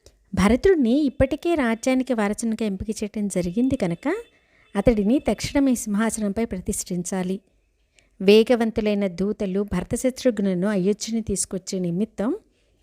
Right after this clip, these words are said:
కైకేయ మహారాజు యొక్క రాజధానికి పయనమవుదురుగాక అని వశిష్ఠుడు సలహా ఇచ్చాడు. అందరూ ఆ ప్రతిపాదనకు ముక్తకంఠంతో ఆమోదం తెలిపారు. వెంటనే దూతలను పంపడం జరిగింది.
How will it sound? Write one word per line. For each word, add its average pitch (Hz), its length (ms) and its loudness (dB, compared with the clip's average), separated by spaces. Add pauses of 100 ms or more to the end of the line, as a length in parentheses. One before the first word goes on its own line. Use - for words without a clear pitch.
(120)
కైకేయ 233 400 4
మహారాజు 226 460 0
యొక్క 202 160 -6
రాజధానికి 196 680 -4
పయనమవుదురుగాక 185 1040 -4 (140)
అని 269 320 0
వశిష్ఠుడు 240 440 -2
సలహా 185 300 -4
ఇచ్చాడు. 180 440 -4 (2250)
అందరూ 320 360 6
ఆ 311 140 2
ప్రతిపాదనకు 254 680 -4
ముక్తకంఠంతో 220 720 -6
ఆమోదం 196 360 -2
తెలిపారు. 180 480 -6 (1900)
వెంటనే 220 500 4
దూతలను 214 480 0
పంపడం 190 360 -2
జరిగింది. 175 540 -4